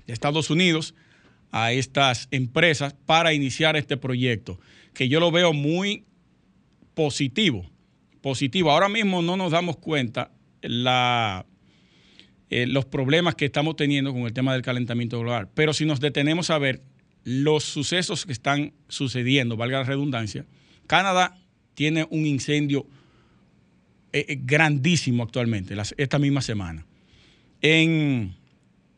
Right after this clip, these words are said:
vamos a poner el país, en Las Terrenas se generó un incendio en, una, en unos establecimientos, eh, de restaurante. Eh, el calor que estamos recibiendo y percibiendo actualmente, que sobrepasa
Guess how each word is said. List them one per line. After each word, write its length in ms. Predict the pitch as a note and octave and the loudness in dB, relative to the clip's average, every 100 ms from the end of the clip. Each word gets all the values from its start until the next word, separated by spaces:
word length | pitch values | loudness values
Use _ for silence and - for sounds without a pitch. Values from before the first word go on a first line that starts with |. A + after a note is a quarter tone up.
| _ _ _ _ _ _ - | _ _ _ _ _ _ -8
vamos 260 | B2 F3 | 0 2
a 20 | E3+ | 4
poner 200 | F#3 F3+ | 4 4
el 100 | D#3 | 4
país, 360 | D#3 B2+ - _ - | 4 2 -6 _ -2
en 100 | D#3 | 2
Las 140 | E3 | 2
Terrenas 380 | E3+ E3+ G3 F3+ | 4 4 4 4
se 100 | E3 | 2
generó 280 | D#3+ D#3 E3+ | 2 2 0
un 100 | E3+ | 0
incendio 560 | C#3+ D#3+ D#3 D3 C3+ - _ _ _ - | -2 0 2 0 -2 -8 _ _ _ -4
en, 220 | C3 C3 | 0 2
una, 340 | C#3 D#3 D3 C#3 | 2 2 2 2
en 80 | C#3 | 0
unos 160 | D3 | 0
establecimientos, 920 | C#3+ C3+ C3 B2 B2 B2+ A2+ A#2+ - - _ _ _ _ - | 0 -2 -2 -2 -2 -2 -2 -6 -6 -14 _ _ _ _ -6
eh, 420 | G#2 G#2 F#2+ - A#2 | -4 -2 -4 -4 -6
de 180 | A#2+ B2+ | -2 0
restaurante. 800 | A2+ B2 B2+ A#2 A#2+ G#2+ F#2 G2+ _ _ _ _ _ - | 0 -2 -2 -2 -2 -4 -8 -16 _ _ _ _ _ -4
Eh, 280 | C3+ C3+ C3+ | 0 2 4
el 160 | E3 D#3 | 2 2
calor 320 | E3+ E3+ F#3+ | 2 2 0
que 80 | F3+ | -2
estamos 340 | - E3+ C#3 | 0 0 0
recibiendo 640 | D3 D3 C#3+ C3+ D#3+ D3+ C#3 | -2 -2 -2 2 2 2 0
y 40 | |
percibiendo 600 | C3 B2 C3 B2+ C#3 C3 | -4 -4 -2 0 0 -2
actualmente, 640 | A#2 C3+ B2+ B2 G#2 A2 | -4 -4 -2 -2 -4 -8
que 140 | - A#2 | -8 -4
sobrepasa 840 | C#3 C3 B2+ - E3 D#3 C3+ G#2+ | -4 -2 -4 0 0 0 -4 -8